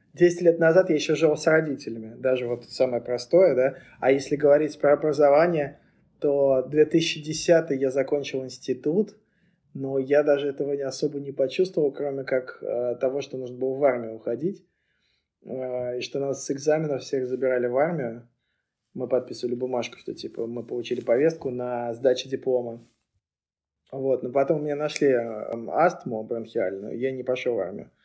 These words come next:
М, вот с этой новой инвалидностью после института я срывался во все проекты, где надо было или можно было путешествовать. То есть я старался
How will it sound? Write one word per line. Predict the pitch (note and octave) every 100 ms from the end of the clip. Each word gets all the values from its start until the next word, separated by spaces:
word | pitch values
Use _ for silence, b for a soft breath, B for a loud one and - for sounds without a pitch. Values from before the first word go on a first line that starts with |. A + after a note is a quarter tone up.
| b b b b b b b b b _
М, | - D3 G#2 D3
вот | D3 D3
с | - E3+
этой | E3 D#3
новой | D#3+ D#3+ D3 C#3+
инвалидностью | D3+ D3 F#3+ - - - C3+ C3+ A#2+ A#2
после | C#3 - C#3
института | B2+ - D3 D3 C3+ A#2 A#2 _ _ _ b b b b
я | - C3+ C3+ D3 E3 D#3+ D3+ C#3+ C3+ - _ _
срывался | - - - C#3+ C#3+ D#3+ F3+ - C#3
во | C3+
все | C3 - - D3
проекты, | C3 B2+ E3+ F3+ D#3
где | C3+ B2+ B2+
надо | C3+ C#3
было | C3+ C3 B2 - -
или | B2 A#2+ A#2 -
можно | B2 C3+ C#3+ C3+
было | A#2+ B2
путешествовать. | A#2 A#2 - A#2 - - -
То | A#2+
есть | A2+
я | B2+ B2
старался | - C3+ C3 - B2